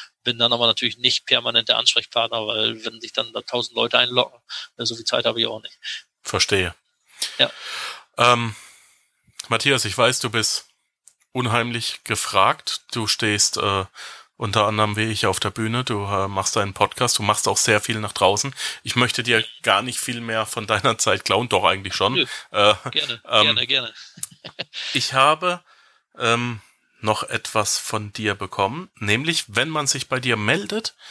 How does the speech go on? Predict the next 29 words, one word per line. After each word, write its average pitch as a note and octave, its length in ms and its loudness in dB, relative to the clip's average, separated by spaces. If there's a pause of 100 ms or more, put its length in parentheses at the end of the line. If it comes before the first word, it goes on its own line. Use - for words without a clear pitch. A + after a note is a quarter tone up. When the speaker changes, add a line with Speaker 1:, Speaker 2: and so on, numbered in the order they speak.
(440)
Speaker 2:
ähm, A#2+ 440 2 (200)
und A#2 120 -6
das A2 80 -2
Stichwort - 400 -2
Panzerknacker C#3+ 600 0
nennt, C#3+ 240 0
kriegt - 260 -2
man A2 100 0
auch G#2+ 140 -4
noch A2+ 160 -2
von G#2+ 260 -4
dir A2 300 2 (320)
ein A2 180 0
signiertes A#2 640 2
Büchlein. C3+ 480 0
Du C#3 80 -2
hast B2 140 0
nämlich A2 180 0
ein G#2 80 -4
kleines G#2+ 260 0
Buch - 280 -4
rausgebracht. - 600 0
Das A#2+ 100 -6
ist - 140 -6
das - 220 -2
Anlegerbuch A#2+ 680 2
für C3+ 160 -6
cleveres G#2+ 420 0
Investieren. A#2 800 -4